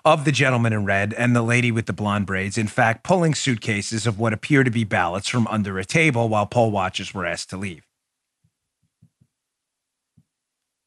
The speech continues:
Why is nobody demanding answers on this now outside of conservative media? Why?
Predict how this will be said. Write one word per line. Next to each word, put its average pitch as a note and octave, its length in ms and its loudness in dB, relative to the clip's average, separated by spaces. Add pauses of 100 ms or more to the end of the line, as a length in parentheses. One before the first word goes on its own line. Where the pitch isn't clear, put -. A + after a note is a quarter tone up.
(200)
Why B2 200 4
is C3 200 2
nobody C3+ 380 2
demanding A#2 440 2
answers A#2+ 400 0
on G#2 200 0
this G2+ 160 -2
now G#2 260 2
outside G#2+ 400 2
of G2 80 -8
conservative G2+ 540 -4
media? F#2+ 400 -8 (880)
Why? A2+ 320 2